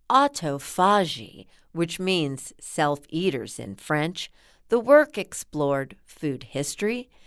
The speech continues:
its colonial legacies, and human cost.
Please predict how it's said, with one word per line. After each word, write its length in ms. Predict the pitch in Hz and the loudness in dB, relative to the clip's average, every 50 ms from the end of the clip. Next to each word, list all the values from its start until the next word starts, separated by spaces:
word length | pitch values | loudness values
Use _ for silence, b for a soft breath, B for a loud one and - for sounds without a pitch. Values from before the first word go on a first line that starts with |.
| b b b b b | b b b b b
its 220 | 190 180 - - | -2 -2 -2 -4
colonial 760 | - - - 170 160 156 151 175 220 240 226 185 151 135 135 135 | -10 -6 -2 -2 0 2 2 2 2 2 0 0 0 0 0 0
legacies, 840 | 143 160 185 202 180 151 143 - - 127 120 127 143 151 - - - - _ _ _ - - | 2 2 2 2 2 -2 -6 -6 -8 -10 -8 -8 -10 -12 -14 -18 -20 -20 _ _ _ -14 -6
and 180 | - 135 127 - | -6 -6 -6 -6
human 580 | - - - 165 170 175 151 127 123 123 117 | -12 -10 -4 0 2 2 2 0 -4 -8 -12
cost. 760 | - - - - 139 127 113 104 - - - - - - - | -16 -10 -4 -2 0 0 -2 -2 -6 -12 -14 -14 -14 -14 -16